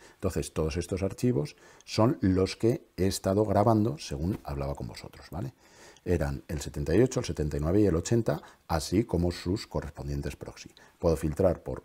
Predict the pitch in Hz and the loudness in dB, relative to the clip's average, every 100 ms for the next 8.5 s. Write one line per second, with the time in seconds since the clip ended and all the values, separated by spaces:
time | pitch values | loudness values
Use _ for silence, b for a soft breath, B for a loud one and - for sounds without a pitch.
0 | - - 73 73 82 120 - 127 151 - | -14 -10 -4 0 4 4 4 -4 -6 -10
1 | - - - - 64 58 58 - 64 64 | -10 -4 -4 -6 -10 -12 -14 -16 -14 -10
2 | 69 - 62 62 80 - 64 64 71 62 | -10 -8 -8 -6 -6 -6 -8 -8 -6 -8
3 | - 67 73 - - - 117 117 - - | -8 -8 -8 -8 -10 -10 -12 -14 -16 -18
4 | - - _ B B B B B B - | -20 -20 _ B B B B B B -4
5 | 123 127 151 - 147 147 - 127 131 127 | 6 8 8 6 4 4 4 6 6 6
6 | 127 151 131 73 - 110 92 107 127 117 | 6 6 6 4 2 4 4 4 4 6
7 | 113 120 110 110 104 - 127 117 98 92 | 8 6 6 4 4 6 4 6 4 4
8 | - 90 80 71 67 | 0 0 0 -2 -4